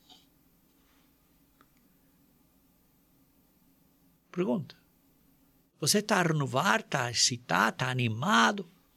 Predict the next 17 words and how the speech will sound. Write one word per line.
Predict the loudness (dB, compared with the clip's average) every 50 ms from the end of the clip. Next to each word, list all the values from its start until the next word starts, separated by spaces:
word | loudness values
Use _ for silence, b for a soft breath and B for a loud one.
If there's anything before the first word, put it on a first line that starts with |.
| _ _ b b b b b b b b b b -2
a | 0
renovar | 0 2 2 0 2 2 2 0 0 0
de | 0 -2
dia | -2 0 -2 -2
em | -2 0
dia? | 0 0 0 -2 -2 -6 _ _ _ _ -20 _ _ _ _ _ _ _ _ _ _ _ _ _ _ -6
Ou | -4 -2 0
não? | 0 0 0 -2 -4 -10 _ _ _ _ _ _ _ _ _ _ _ _ _ _ _ _ _ _ _ _ b b b b b b b b b b b b b b b b b b _ _ _ _ _ _ _ _ _ _ _ _ _ _ _ _ _ _ _ _ _ _
E | -18 -12
como? | -6 -2 -2 -2 -2 -2 -8 -16 _ _ _ _ _ _ _ _ _ _ _ _ _ _ _ _ _ _ _ _ _ _ _ b b b b b b b b b _ -6
E | -6
como? | -4 -2 0 0 0 0 -2 -8 -12 -16 _ _ _ _ _ _ _ _ _ _ _ _ _ _ -20 _ _ _ -20 _ _ -20 b b b b b b b b b b b b b b -10
Precisamos | -6 -2 -2 0 0 2 2 2 2 2 2 0 0 -2 -4 -8
de | -14
estar | -14 _ -6 -4 -2 -2 -2 -2 -4
a | -4
estudar, | -6 -6 -6 -6 -8 -6 -6 -4 -4 -4 -4 -6 -8